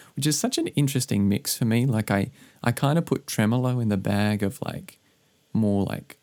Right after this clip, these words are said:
alt rock sometimes, but it really works in this context of post rock. So, um, yeah, I, the, the, the overall, I don't have, like, individual things to say about this, and I feel like my review is going to be quite short.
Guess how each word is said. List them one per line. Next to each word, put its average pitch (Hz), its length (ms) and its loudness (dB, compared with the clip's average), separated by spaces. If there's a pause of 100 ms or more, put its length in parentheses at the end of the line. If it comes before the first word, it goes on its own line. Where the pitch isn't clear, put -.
(120)
alt 123 340 0
rock - 340 -2
sometimes, 175 800 -2 (480)
but - 360 -2
it 135 200 0
really 131 260 2
works 104 600 0
in 131 140 2
this 127 160 2
context 117 500 0
of - 140 -4
post 107 340 -2
rock. 170 300 -2 (440)
So, 104 460 2 (460)
um, 110 500 2 (840)
yeah, 196 320 2
I, 139 200 0 (500)
the, 135 240 2 (180)
the, 139 440 -2 (120)
the 143 160 0
overall, 151 640 2
I 135 100 2
don't 190 220 2
have, 196 240 0
like, 113 220 2
individual 123 520 0
things 113 260 0
to 110 80 -6
say 107 180 2
about 107 220 2
this, 139 220 0
and 104 100 2
I 104 40 2
feel 123 220 0
like - 140 -2
my 107 80 0
review 104 360 2
is 110 100 -2
going - 160 -2
to 101 60 0
be - 80 -4
quite 104 300 -2
short. 107 380 0